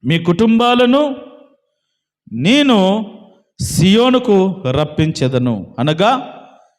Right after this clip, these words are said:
వీళ్ళు ఇప్పుడు ఎక్కడున్నారు? బబులోను దేశంలో బానిసలుగా బ్రతుకుతున్నారు. ఒక బతుకులు బానిసలుగా బ్రతుకు, వాడెట్ట చెప్తే అట్టినాల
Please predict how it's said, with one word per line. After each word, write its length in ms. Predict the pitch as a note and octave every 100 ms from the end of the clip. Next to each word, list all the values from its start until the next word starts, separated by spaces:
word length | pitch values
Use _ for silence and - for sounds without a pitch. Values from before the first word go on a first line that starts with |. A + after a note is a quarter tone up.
| _
వీళ్ళు 160 | D3 E3+
ఇప్పుడు 180 | F3+ F3+
ఎక్కడున్నారు? 640 | G3 G#3 G#3+ A3 A3+ A#3+ - - - - _ _ _ _ _ _ _ B2
బబులోను 580 | C3 D#3+ F#3 G#3+ A3 G3+
దేశంలో 560 | F#3 G3 G3+ F#3+ G3+
బానిసలుగా 640 | G3+ D#3+ F3+ F#3 F3 E3 G#3
బ్రతుకుతున్నారు. 840 | E3 D3 D3+ D3+ D3+ C#3+ C3 - - - _
ఒక 180 | B2 D#3
బతుకులు 600 | C3+ D3+ E3 D3+ A#2 - _ _ _ _ _ _ _ _ A2+
బానిసలుగా 540 | C#3+ F3+ F#3+ F3+ F3+
బ్రతుకు, 340 | E3+ D#3 C3+
వాడెట్ట 580 | C#3+ D3 F#3+ F#3+ G3 -
చెప్తే 340 | F#3 F3+ F3+ F#3+
అట్టినాల 500 | F3 D#3 D#3 C3